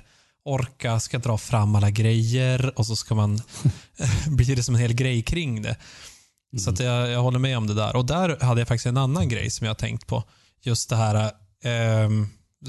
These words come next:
Speaker 1: lite mer personligt från min sida, vad jag, vad jag tycker och trivs med. Att det får inte bli ett krav, eh, att, kring, kring podden, vilket jag kan tycka att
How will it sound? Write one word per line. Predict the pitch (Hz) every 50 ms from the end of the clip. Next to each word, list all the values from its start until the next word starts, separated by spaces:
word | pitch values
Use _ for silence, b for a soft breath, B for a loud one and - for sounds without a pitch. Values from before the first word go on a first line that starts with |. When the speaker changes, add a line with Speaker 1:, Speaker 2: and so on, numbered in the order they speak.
| 127 -
Speaker 1:
lite | 120 123 120 - 120 123 110 120
mer | 120 113
personligt | - 120 - 160 160 151 123 107 104 - -
från | 120 113
min | 127 160 156 135
sida, | - - 110 104 113 107
vad | 107 107 110
jag, | 113 110
vad | 113 117 117 120
jag | 127 127 -
tycker | - 110 - _ - 113 107
och | 107 -
trivs | - 113 110 110 - -
med. | 113 107 110 B B B B B B B B B B B _ _ _ - 117 123 - - - 73 71 71 - - -
Att | - - - - _ - - - _ _ _ _ _ _ _ _ _
det | 139 139 135 139 131
får | - - 139 131
inte | 127 127 -
bli | - 135 127 127 127 123 127
ett | 120 117 - -
krav, | - - 202 214 143 90 101 104 107 110 120 117 110 B B B B B B B B _ _ _ -
eh, | 120 117 117 120 123 117 - 135 - - _
att, | - 131 117 - - - - - - _ - 127 123 -
kring, | - - 117 107 104 107 120
kring | - - 127 120 113
podden, | - 117 107 110 113 113 113 113 - - - -
vilket | 127 113 - 117
jag | 117 110
kan | - 117
tycka | 113 - 117 - - 117
att | 104 - - -